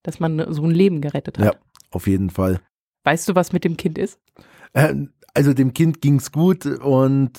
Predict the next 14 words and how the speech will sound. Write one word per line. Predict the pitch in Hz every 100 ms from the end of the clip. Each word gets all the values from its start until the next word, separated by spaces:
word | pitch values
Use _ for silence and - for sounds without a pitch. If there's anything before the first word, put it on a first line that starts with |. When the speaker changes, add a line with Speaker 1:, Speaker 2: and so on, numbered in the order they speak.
| -
Speaker 2:
das | 123 117 -
konnte | - 131 131
man | 120
auch | 123
sehr, | 117 123 123 110
also | 110 120 110 107 - _ -
durch | 113
das, | 120 120
dass | 117
ich | 101 98
sehr | 110
schnell | 107 107 107 104
reagieren | - 107 90 107 127 135
konnte, | - 123 120 131 123